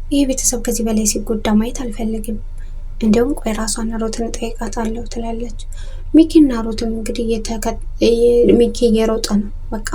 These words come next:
ማለት በችኮላ እየተራመደ። "ሚኪ እስኪ ተረጋጋ" ትለዋለች። "አይ አይሆንም፣ ዳዊት እውነቱን ያውቃል። ስለዚህ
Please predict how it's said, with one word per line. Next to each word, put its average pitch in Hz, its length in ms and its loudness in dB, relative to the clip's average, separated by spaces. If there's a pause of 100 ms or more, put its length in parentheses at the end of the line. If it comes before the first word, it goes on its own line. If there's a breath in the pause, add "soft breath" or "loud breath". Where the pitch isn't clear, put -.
ማለት 226 300 -2
በችኮላ 240 460 0
እየተራመደ። 220 680 0 (960 soft breath)
"ሚኪ 339 240 6 (280)
እስኪ - 240 -2
ተረጋጋ" 330 460 2 (1080)
ትለዋለች። 220 580 -2 (460 soft breath)
"አይ 294 180 4 (320)
አይሆንም፣ 262 420 0 (540)
ዳዊት 285 280 4
እውነቱን 233 440 -2
ያውቃል። 220 340 -4 (800)
ስለዚህ 277 460 2